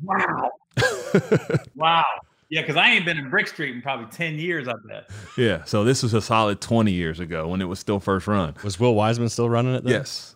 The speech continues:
Speaker 2: yes.
Speaker 3: Okay.
Speaker 2: Will was still
Speaker 1: Yeah.
Speaker 2: running. <laughs>
Speaker 1: First Run, which is now Brick Street in Oxford, Ohio.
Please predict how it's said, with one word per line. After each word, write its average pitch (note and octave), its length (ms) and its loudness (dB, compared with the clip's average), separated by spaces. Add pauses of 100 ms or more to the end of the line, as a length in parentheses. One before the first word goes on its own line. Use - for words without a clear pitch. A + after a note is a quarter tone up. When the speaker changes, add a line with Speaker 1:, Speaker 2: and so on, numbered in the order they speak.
Speaker 2:
yes. - 220 -10
Speaker 3:
Okay. D#2+ 100 -12 (160)
Speaker 2:
Will F2+ 240 -6
was F#2 100 -8
still F#2+ 200 -6
Speaker 1:
Yeah. F#2 160 -4
Speaker 2:
running. - 180 -10 (200)
<laughs> - 220 -14
Speaker 1:
First A3 340 2
Run, F3+ 520 4 (800)
which C#3+ 180 -6
is D3 140 -4
now E3+ 300 2
Brick E3+ 220 2
Street D3 360 -4
in C3+ 80 -6
Oxford, A#2 680 -2 (140)
Ohio. A#2+ 760 2